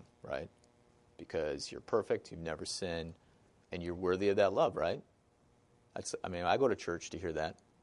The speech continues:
That makes me feel better, right? Okay, no.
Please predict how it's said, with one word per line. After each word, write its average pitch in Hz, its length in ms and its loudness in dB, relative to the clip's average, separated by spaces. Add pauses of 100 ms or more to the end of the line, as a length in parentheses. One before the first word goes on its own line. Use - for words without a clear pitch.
(200)
That 101 160 2
makes 95 160 -2
me 85 80 -6
feel 90 180 -4
better, 76 300 -4 (880)
right? 95 200 0
Okay, - 240 -2
no. 82 240 -4